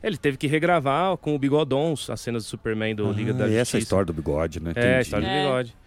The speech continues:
Speaker 1: Não podia cortar. Mas não que, que o Missão Impossível não
Speaker 2: Ah.
Speaker 1: seja famoso. Ele já era bem famoso, já tinha feito Superman. Mas é que, é, o Missão Impossível, ele tem uma, uma grande quantidade de fãs também. Aqui é a mesma coisa do Game of Thrones, não pega muito a gente, então a gente não vai saber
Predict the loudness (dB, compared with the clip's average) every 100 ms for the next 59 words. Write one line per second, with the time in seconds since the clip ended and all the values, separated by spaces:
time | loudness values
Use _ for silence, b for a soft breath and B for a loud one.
0 | -10 -6 -2 -2 -2 -2 0 2 2 2
1 | 0 0 0 0 0 0 0 -2 -2 0
2 | -2 -2 -2 -2 -2 -2 -2 -2 -2 0
3 | -4 -4 -6 -6 -8 -10 -10 -12 -12 -8
4 | -4 -2 -2 -2 -2 -4 -6 -10 -10 B
5 | B B B B -4 -2 -2 -4 -2 -4
6 | -6 -10 -8 -6 -4 -4 -4 -4 -2 -2
7 | -2 -2 -2 -2 -2 -4 -6 -6 -4 -4
8 | -4 -8 -2 -2 -2 -2 0 -2 -4 -10
9 | -10 -8 -2 0 2 2 0 0 -2 -2
10 | -4 -2 0 2 2 0 2 2 2 0
11 | 0 -2 -2 -4 -4 -4 -4 -6 -6 -6
12 | -6 -6 -6 -6